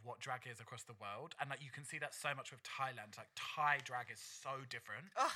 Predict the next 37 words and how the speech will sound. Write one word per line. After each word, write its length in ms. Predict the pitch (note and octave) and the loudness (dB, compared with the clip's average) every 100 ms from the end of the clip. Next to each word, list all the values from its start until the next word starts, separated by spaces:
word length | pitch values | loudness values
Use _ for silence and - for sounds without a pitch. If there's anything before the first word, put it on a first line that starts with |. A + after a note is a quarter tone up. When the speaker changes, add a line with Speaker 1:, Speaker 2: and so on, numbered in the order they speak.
| - | 6
Speaker 2:
so 120 | C4 A#3+ | 4 6
gorgeous. 480 | C#4 E4 E4+ C4+ - - | 6 10 12 12 12 6
Speaker 1:
So 600 | D#3 F3 F#3 F#3+ G3+ F#3+ E3 | 10 12 12 12 12 12 4
gorgeous. 480 | F3+ F#3 E3+ D3+ - - - - | 4 6 8 8 6 -4 6 12
And, 80 | |
Speaker 2:
Beautiful 180 | F#4 F#4 | 12 12
Speaker 1:
like, 60 | - | 12
Speaker 2:
gowns, 280 | A#3 G#3+ F#3+ | 12 12 12
beautiful 260 | F#4 C#4+ A3 | 10 10 10
Speaker 1:
beautiful 0 | |
Speaker 2:
gowns. 380 | G3+ F#3 G3 | 10 10 8
Speaker 1:
gowns, 240 | - - - | 0 -2 -6
beautiful 220 | G#2+ - | -10 -10
gowns. 160 | G2+ G#2 - - - | -12 -12 -10 -10 8
Uh, 240 | F3 E3+ | 12 12
and 80 | F3+ | 10
in 80 | G#3 | 6
America, 540 | G3+ G#3+ G3 D3 B2+ B2 | 12 12 12 12 4 0
you 120 | C3+ | -4
obviously 280 | B2+ B2 C#3+ | -6 -6 -6
have, 280 | B2+ C3 B2+ | 0 0 0
like, 240 | B2+ - | -2 -4
the 80 | - - | -2 4
pageant 320 | A3+ G#3 C3 | 4 4 0
circuit 380 | - A#2+ G#2 G#2+ | -8 -8 -8 -10
is, 80 | A#2 | -12
like, 120 | A2+ | -12
such 240 | - B2+ - | -10 -8 -8
a 60 | B2 | -10
huge 180 | B2+ | -10
thing 140 | A#2+ A2+ G#2+ | -10 -12 -12
that 20 | |
just, 160 | A#2 - | -14 -14
it, 140 | B2 - | -16 -10
it, 80 | C3 G#2+ A2+ - C3+ | -10 -10 -16 -12 -8
it 80 | |
doesn't, 240 | C3+ B2+ | -6 -8